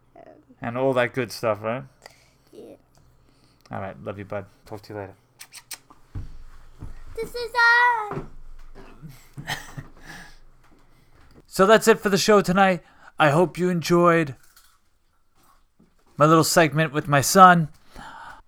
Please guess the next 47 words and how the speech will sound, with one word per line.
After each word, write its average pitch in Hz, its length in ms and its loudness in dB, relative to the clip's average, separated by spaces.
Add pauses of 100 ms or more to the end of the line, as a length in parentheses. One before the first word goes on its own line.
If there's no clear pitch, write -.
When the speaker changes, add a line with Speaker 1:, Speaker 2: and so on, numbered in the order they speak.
(720)
Speaker 2:
All 160 100 10
right, 165 180 10
so 175 320 8
I 175 80 6
don't 196 140 6
have 196 160 4
any 202 160 4
listener 185 420 2
mail, 190 460 0 (420)
but 165 140 6
I 151 100 2
did 165 220 2
get 180 200 2
hit 156 200 2
up 156 360 2
on 147 200 0
Instagram 143 760 -4
from 120 300 -6
Michelle 131 360 2
from 120 180 -8
Florida, 127 520 4 (220)
and 151 120 -8
she 147 160 -2
says 135 380 4 (160)
that 131 100 -10
she's 123 140 -4
been 127 140 -6
catching 131 360 -4
up 120 240 -4
on 117 420 -4 (260)
some 123 240 -2
of 110 40 -4
the 107 80 -2
podcasts, 151 640 2
and 139 120 -8
one 131 120 -4
of 123 60 -4
the 117 60 -8
best 120 320 -2
things 123 260 -8 (180)
she 170 240 -4
did 143 280 -2
was 123 180 -4
leave 123 240 -2
the 123 100 0
rat 123 240 2
race 123 360 -6